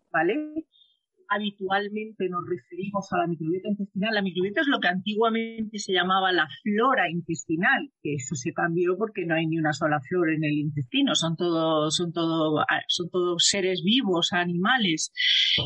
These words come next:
Entonces, eh, cuando hacemos referencia a la, a la microbiota en general,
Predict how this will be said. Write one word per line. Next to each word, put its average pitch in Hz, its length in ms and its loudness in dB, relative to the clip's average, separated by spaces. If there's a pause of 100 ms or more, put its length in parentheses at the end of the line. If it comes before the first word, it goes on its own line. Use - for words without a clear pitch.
(100)
Entonces, 202 1040 -2
eh, 196 320 0
cuando 180 180 -16
hacemos 208 300 -2
referencia 220 840 0
a 185 160 0
la, 180 320 2 (240)
a 185 120 2
la 180 120 2
microbiota 202 600 -2
en 196 120 4
general, 190 800 -2